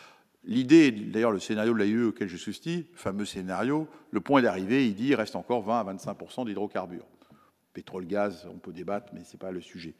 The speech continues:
D'ailleurs, dans la, dans la vision qu'on a de Total Energy en deux mille cinquante, il ne resterait que vingt à vingt-cinq pour cent d'hydrocarbures, ce qui change quand même beaucoup la donne. Euh, mais on a besoin d'émissions négatives.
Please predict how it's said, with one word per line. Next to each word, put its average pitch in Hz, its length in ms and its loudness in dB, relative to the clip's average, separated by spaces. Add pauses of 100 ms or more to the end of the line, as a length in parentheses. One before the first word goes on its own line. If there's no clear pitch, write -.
(220)
D'ailleurs, 98 220 0
dans 123 280 6
la, 113 80 2
dans 113 180 2
la 113 80 4
vision 139 320 0
qu'on 113 180 -2
a 117 80 4
de 110 60 -12
Total 101 300 0
Energy 101 260 -2
en 92 60 -6
deux 90 100 -8
mille 90 100 -8
cinquante, - 460 0 (440)
il 139 120 2
ne 120 60 2
resterait 104 400 -2
que - 120 -6
vingt 110 160 -4
à 107 60 -4
vingt-cinq 98 280 -8
pour - 160 -14
cent 131 120 -8
d'hydrocarbures, 101 600 -10 (260)
ce - 80 -20
qui - 80 -20
change 104 240 -8
quand 104 100 -10
même 110 120 -6
beaucoup 101 240 -8
la 107 120 -2
donne. - 180 -14 (800)
Euh, 123 240 2 (440)
mais 170 280 8
on 143 100 8
a 143 80 10
besoin 139 360 4
d'émissions 127 480 -2
négatives. 120 680 0